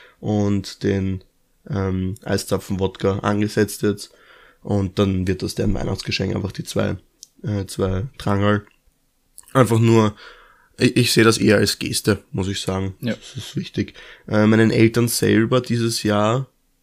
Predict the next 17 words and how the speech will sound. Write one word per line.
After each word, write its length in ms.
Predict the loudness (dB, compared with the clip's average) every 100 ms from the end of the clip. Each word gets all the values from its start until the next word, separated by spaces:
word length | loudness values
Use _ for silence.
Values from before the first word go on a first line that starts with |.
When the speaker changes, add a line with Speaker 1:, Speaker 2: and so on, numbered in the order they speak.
| _ _ _ _ _ -4
Speaker 1:
werde 220 | -2 0
ich 160 | -4 -6
dieses 240 | -6 -2
Jahr 80 | 0
nix 340 | 2 0 -2
schenken, 340 | -4 -4 -4 -6
glaub 260 | -6 -4 -2
ich, 200 | -4 -4
weil 160 | 0 0
ich 80 |
nix 260 | 0 -4 -6
gefunden 400 | -4 -2 -2 -2
hab. 180 | -2 -2
Es 120 | -6
ist 120 | 0
halt 200 | 2 2
schwer, 460 | 0 2 2 2